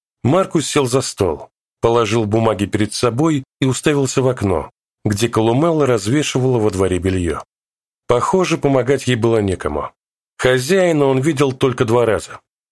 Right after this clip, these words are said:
С виду тот был образцовым приживалой. Трехдневная щетина, толстый джинсовый зад, выгоревшие голубые глаза и выгоревшая голубая рубашка.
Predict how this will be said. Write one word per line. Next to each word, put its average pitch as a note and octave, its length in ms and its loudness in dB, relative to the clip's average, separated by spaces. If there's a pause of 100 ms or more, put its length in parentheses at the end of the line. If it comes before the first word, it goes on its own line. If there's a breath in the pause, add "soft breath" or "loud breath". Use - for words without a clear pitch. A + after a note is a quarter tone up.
(180)
С - 160 -6
виду D#3+ 320 0
тот C3+ 240 0
был D#3 400 0
образцовым B2 840 0
приживалой. F2+ 720 -2 (360)
Трехдневная B2+ 580 2
щетина, G#2 680 0 (360)
толстый D#3 400 0
джинсовый G#2 540 0
зад, A2 440 -2 (340)
выгоревшие C3 760 0
голубые A2 500 2
глаза G#2 560 0 (180)
и A#2+ 120 2
выгоревшая C3+ 640 0
голубая F#2+ 460 0
рубашка. F#2 540 -4